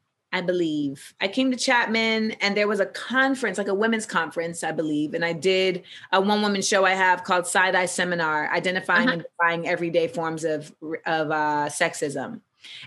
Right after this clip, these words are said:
Speaker 1: And the one thing I remember about Chapman was, like, walking through y'all's campus. And I was like, "Is this a resort?"
Speaker 2: <laughs> At Chapman.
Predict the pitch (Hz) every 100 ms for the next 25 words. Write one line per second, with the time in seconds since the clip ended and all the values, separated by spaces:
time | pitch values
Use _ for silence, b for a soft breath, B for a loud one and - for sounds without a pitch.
0 | - 226 220 208 262 392 392 359 330 277
1 | 277 247 254 240 226 214 208 - - 247
2 | 190 185 180 175 170 175 165 156 - b
3 | b - 190 233 262 254 240 220 214 247
4 | 226 220 175 214 208 208 208 202 254 233
5 | 330 659 659 294 240 185 254 403 605 -
6 | _ _ _ _ _ _ _ _ _ _
7 | _ _ _ 403 - - - - 440 571
8 | - - 403 349 - 311 - 330 277 -
9 | 269 339 - 233 226 240